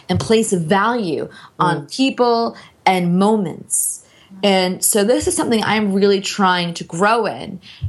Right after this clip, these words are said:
Speaker 1: And that means I need to be on top of my calendar. My phone shouldn't be dead. I need to be
Speaker 2: <laughs>
Speaker 1: intentional again. But, uh, also, I need to be the initiator.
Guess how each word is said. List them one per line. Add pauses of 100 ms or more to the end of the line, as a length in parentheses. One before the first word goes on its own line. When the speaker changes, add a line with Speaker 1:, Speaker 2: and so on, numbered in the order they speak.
(120)
Speaker 1:
And
that
means
I
need
to
be
on
top
of
my
calendar.
My
phone
shouldn't
be
dead. (440)
I
need
to
be
Speaker 2:
<laughs>
Speaker 1:
intentional
again. (320)
But, (240)
uh,
also,
I
need
to
be
the
initiator.